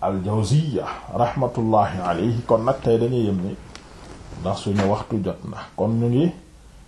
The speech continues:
kon pare nañ ayyaamu tashriq, ñu ngi ci bis boobu ginnaaw tisbaar bi treizième jour bi ci Mina, ginnaaw bam sànnee xeer yi Yonent mi alayhi salaatu salaam ñëw ci muhassab. Est-ce que mooy Abtah comme ni ko ñii waxee,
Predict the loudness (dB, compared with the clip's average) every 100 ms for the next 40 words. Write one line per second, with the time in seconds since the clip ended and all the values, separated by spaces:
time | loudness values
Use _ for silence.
0 | -20 -10 0 0 4 4 4 2 2 4
1 | 6 4 2 -2 -2 -2 0 2 2 0
2 | -4 -16 -8 -2 -2 -2 0 2 2 2
3 | 6 6 6 0 -4 -6 -2 2 2 2
4 | -2 -2 2 2 2 -4 0 2 4 4
5 | 4 4 4 2 0 0 0 2 2 2
6 | 0 0 0 0 0 0 0 0 -2 -4
7 | -4 -4 -10 -18 -20 -8 -2 0 0 -2
8 | 0 0 0 -2 -2 -2 -2 0 0 -2
9 | -2 -2 -2 -2 -4 -2 -4 -6 -20 -20
10 | -20 -20 -20 0 4 4 4 4 6 4
11 | 6 4 4 2 0 2 4 4 4 4
12 | 4 2 0 -4